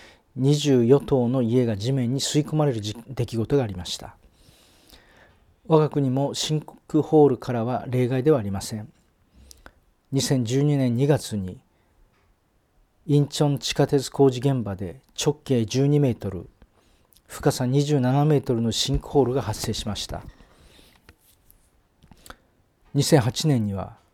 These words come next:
チュンボク、ウムソンで、二千五年には、チョンナンムアンでもシンクホール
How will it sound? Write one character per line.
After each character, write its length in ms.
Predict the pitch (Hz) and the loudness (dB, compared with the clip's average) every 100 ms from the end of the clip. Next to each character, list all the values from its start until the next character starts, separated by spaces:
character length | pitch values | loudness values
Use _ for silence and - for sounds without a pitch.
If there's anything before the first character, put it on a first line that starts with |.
| _ _ _ _ _ _ _ _ _ _ _ _ _ | _ _ _ _ _ _ _ _ _ _ _ _ _
チ 180 | - - | -4 0
ュ 40 | |
ン 120 | 139 135 | 0 2
ボ 160 | 135 | 0
ク、 60 | - _ _ _ _ _ _ _ _ _ _ _ _ _ _ - | 0 _ _ _ _ _ _ _ _ _ _ _ _ _ _ 0
ウ 100 | 151 | 2
ム 80 | 143 | 2
ソ 180 | - 117 | 0 -2
ン 160 | 101 | -2
で、 240 | 98 113 - _ _ | 0 -2 -4 _ _
二 140 | 127 | -6
千 220 | 117 139 117 | -2 -2 0
五 120 | 117 | 0
年 200 | 131 123 | 0 0
に 80 | 117 | -2
は、 220 | 98 - _ _ _ _ _ _ _ _ _ | -4 -8 _ _ _ _ _ _ _ _ _
チ 60 | - | -2
ョ 80 | 135 | 0
ン 140 | 139 | 2
ナ 100 | 135 | 0
ン 280 | 131 127 - - _ | 0 -4 -8 -18 _
ム 200 | 147 139 | -2 2
ア 80 | 139 | 4
ン 120 | 123 | 2
で 120 | 113 139 | 0 0
も 320 | 120 92 _ - | 0 -4 _ -10
シ 200 | - 131 | -4 -4
ン 100 | 117 | -2
ク 120 | 135 | -4
ホ 200 | 127 123 | 0 0
ー 20 | |
ル 120 | 117 | 0